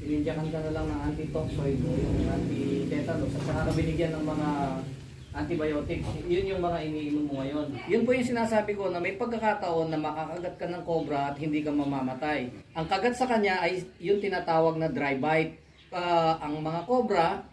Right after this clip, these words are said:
ah, bagamat, mm, may mga kamandag, maaari kanyang kagatin na hindi kanya bibigyan ng kamandag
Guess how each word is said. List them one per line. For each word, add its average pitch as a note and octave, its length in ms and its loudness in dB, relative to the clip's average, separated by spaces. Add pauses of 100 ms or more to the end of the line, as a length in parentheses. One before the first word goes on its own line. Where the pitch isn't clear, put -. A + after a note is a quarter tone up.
(420)
ah, E3+ 320 4
bagamat, F#3 480 -2
mm, F#3+ 400 -8
may F#3+ 100 -4
mga G3 220 0
kamandag, F#3+ 640 2
maaari G#3 400 2
kanyang G3+ 320 0
kagatin F#3+ 400 0
na E3+ 80 0
hindi F3+ 320 -2
kanya E3+ 240 0
bibigyan D#3 480 0
ng D3+ 80 -2
kamandag C#3 480 2